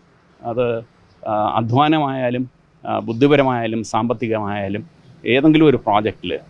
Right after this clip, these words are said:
ചെയ്ത് അവിടെ ഒരു സംഗതി ചെയ്ത് കൊടുക്കുന്നുണ്ട് ഫിസിക്കലി. ഉദാഹരണത്തിന് ചന്ദനം അരയ്ക്കാൻ വേണ്ടിയിട്ടുള്ളൊരു യന്ത്രം അവിടെ വേണം എന്നൊരു ആവശ്യം വന്നു. കാരണം ഭക്തരുടെ എണ്ണം കൂടി, ചന്ദനത്തിൻ്റെ ഡിമാൻഡ്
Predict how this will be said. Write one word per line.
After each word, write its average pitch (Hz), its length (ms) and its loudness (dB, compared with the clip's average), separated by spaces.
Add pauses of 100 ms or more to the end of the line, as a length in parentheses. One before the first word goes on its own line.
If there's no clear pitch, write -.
(220)
ചെയ്ത് 127 380 2 (480)
അവിടെ 110 220 4 (240)
ഒരു 107 180 -2
സംഗതി 110 320 -4 (280)
ചെയ്ത് 120 320 0
കൊടുക്കുന്നുണ്ട് 73 560 -10
ഫിസിക്കലി. 98 420 -6 (520)
ഉദാഹരണത്തിന് 127 520 -2 (200)
ചന്ദനം 139 360 2
അരയ്ക്കാൻ 110 320 -4
വേണ്ടിയിട്ടുള്ളൊരു 95 540 -8
യന്ത്രം 101 300 -2 (560)
അവിടെ 110 200 0
വേണം 113 300 0 (180)
എന്നൊരു 98 300 -4
ആവശ്യം 92 340 -6
വന്നു. 80 200 -10
കാരണം 143 280 0
ഭക്തരുടെ 147 380 -2
എണ്ണം 120 220 -2
കൂടി, 104 260 -6
ചന്ദനത്തിൻ്റെ 123 500 -4
ഡിമാൻഡ് 110 320 -4